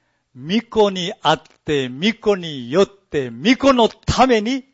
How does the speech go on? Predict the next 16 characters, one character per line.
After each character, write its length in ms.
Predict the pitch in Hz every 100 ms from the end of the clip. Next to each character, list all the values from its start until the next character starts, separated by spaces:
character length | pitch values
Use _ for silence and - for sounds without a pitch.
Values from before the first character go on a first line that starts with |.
| _ _ _ _ _ _
作 260 | - - 190
ら 100 | 175
れ 80 | 143
た。 200 | - - _ _ _ _ _ _ _
イ 80 |
ザ 140 | 110 123
ヤ 60 |
書 160 | 107 110
四 180 | 107 143
十 140 | 147
三 220 | 135 135
章 160 | 135 139
を 40 |
見 100 | 127
る 80 | 123
と、 280 | - 170 175